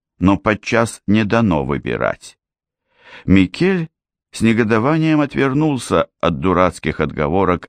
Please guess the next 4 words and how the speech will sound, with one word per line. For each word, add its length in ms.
земляничного 880
дерева, 540
открыл 560
дверь 500